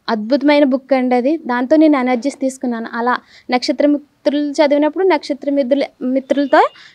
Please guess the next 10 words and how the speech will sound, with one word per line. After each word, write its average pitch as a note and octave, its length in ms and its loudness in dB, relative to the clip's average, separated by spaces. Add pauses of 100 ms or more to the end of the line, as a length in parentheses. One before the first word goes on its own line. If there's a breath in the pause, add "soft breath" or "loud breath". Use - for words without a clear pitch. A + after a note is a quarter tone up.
(120)
ఎనర్జీ, B3 420 2
వాళ్ళతో B3 440 0
మాట్లాడడం, A3+ 720 -4 (320)
నక్షత్రాలతో C4 640 2
మాట్లాడడం, A3+ 680 0 (420 loud breath)
ఇలా C#4+ 180 2
చాలా C4+ 460 0
ఎనర్జీస్ C4+ 500 -2
నేను C4+ 140 0
తీసుకున్నాను. A#3 720 -2